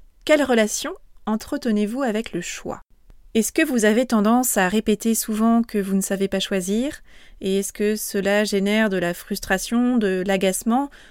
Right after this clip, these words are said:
voire de la colère en vous ? Est-ce que la simple idée de choisir vous paralyse et vous fait paniquer ?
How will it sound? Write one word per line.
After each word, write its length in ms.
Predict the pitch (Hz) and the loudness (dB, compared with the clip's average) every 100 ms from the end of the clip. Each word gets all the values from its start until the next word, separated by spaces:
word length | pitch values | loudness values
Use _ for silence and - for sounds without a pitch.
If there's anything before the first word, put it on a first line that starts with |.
| - | -8
voire 240 | - 208 196 | 0 2 2
de 80 | |
la 120 | 170 165 | -2 -4
colère 460 | - 220 247 285 | 2 4 6 4
en 80 | 240 | 2
vous ? 260 | 233 285 - - - - - - - - - - - | 0 -4 -6 -18 -20 -16 -10 -8 -8 -14 -18 -20 -2
Est-ce 200 | 233 226 | 0 0
que 120 | - 311 | 0 2
la 180 | 196 | 2
simple 380 | 196 - 294 - - | 2 0 -2 -4 -6
idée 260 | 247 247 226 | 0 2 2
de 120 | 208 | 0
choisir 680 | - 226 226 226 247 247 226 | 2 2 2 2 0 0 -2
vous 260 | 202 202 | -2 -2
paralyse 680 | 196 190 202 208 226 233 226 | 0 0 2 0 0 0 0
et 80 | 190 | -2
vous 140 | 190 | -2
fait 160 | 190 208 | -4 -2
paniquer ? 480 | 196 208 214 254 | 0 0 0 -6